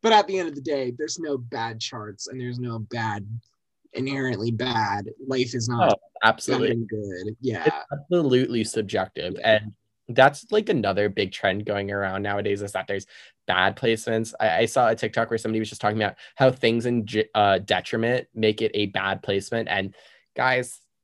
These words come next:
Speaker 2: that's not the <laughs> truth.
Speaker 1: No, all Libra suns and Aquarius suns are horrible people because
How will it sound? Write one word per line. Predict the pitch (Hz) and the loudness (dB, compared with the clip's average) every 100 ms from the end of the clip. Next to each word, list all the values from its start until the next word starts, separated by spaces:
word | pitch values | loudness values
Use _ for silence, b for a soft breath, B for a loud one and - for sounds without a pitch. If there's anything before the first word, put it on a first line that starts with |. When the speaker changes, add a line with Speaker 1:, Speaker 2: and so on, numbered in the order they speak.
| _ - | _ -8
Speaker 2:
that's | 110 - - - | -8 -8 -16 -18
not | - 117 - - | -6 -6 -4 -6
the | 147 | -2
<laughs> | |
truth. | - 359 - - 220 | 0 0 2 6 10
Speaker 1:
No, | 220 202 | 12 12
all | 175 175 185 208 | 12 10 10 10
Libra | 214 196 214 | 6 6 6
suns | - 190 180 165 156 | 6 6 4 4 4
and | 160 | 2
Aquarius | 160 165 151 151 151 - | 0 2 4 4 2 2
suns | 160 156 135 131 | 2 0 0 0
are | 131 | -2
horrible | 127 147 147 143 | -2 0 0 0
people | 139 143 120 120 | 0 -2 0 -2
because | 120 123 143 135 120 120 | 0 -4 -2 -2 -2 -4